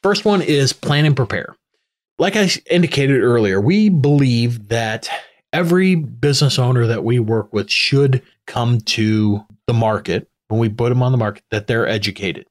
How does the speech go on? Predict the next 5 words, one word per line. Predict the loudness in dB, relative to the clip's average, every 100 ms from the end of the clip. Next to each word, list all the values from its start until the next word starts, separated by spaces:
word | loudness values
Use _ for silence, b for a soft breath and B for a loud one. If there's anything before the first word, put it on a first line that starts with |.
| _
that | -10 -6
they're | -6
prepared, | -6 -10 -4 0 2 0 -4 _ _ _ _ _ -8
and | -4 -4 -4 -4 -6 -8 _ -6
they | -2 -2 -2 -4